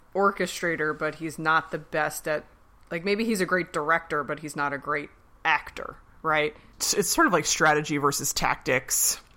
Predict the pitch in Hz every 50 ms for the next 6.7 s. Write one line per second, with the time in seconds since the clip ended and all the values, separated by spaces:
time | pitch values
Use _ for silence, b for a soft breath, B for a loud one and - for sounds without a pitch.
0 | - - 175 170 151 151 - - 160 160 - - 160 160 - 175 160 165 - 202
1 | 185 175 - 165 156 - 170 - 170 156 156 156 - - 196 - - - 170 156
2 | 147 156 160 156 147 147 151 156 151 143 147 147 139 - - 160 156 147 147 147
3 | 147 147 - 160 143 143 147 147 151 143 147 143 156 160 147 139 135 127 143 -
4 | - 143 - - 156 160 185 190 175 165 - - 175 165 - - 160 147 147 143
5 | - 151 143 143 143 143 143 156 151 151 147 151 147 147 143 - - - 135 135
6 | 135 143 143 143 165 151 143 - - 135 139 143 143 -